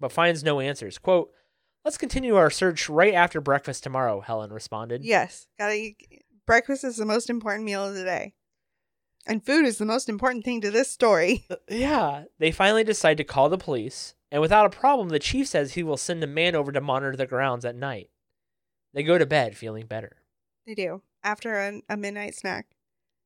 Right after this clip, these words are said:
Speaker 2: Excuse me, a nine forty-five snack. <laughs>
Speaker 1: But later that na-, night, Nancy is awoken by something she thinks she hears.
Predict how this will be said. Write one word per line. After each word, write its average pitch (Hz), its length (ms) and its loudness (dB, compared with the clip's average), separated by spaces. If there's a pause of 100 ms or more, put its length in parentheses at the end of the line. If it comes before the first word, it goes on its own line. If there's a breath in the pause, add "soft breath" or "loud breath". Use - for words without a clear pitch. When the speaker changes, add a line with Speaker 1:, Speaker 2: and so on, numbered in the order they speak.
Speaker 2:
Excuse 214 220 -10
me, 190 220 -10 (100)
a 214 80 -8
nine 208 240 -4
forty-five 208 540 0
snack. - 480 -10
<laughs> - 60 -20 (960 soft breath)
Speaker 1:
But 170 120 6
later 202 320 4
that 240 220 6
na-, 160 200 0 (140)
night, 131 440 0
Nancy 147 360 -4
is 208 120 0
awoken 175 640 0 (360)
by 135 100 -2
something 180 300 0
she 190 180 -4
thinks 147 260 -8
she - 180 -6
hears. - 540 -12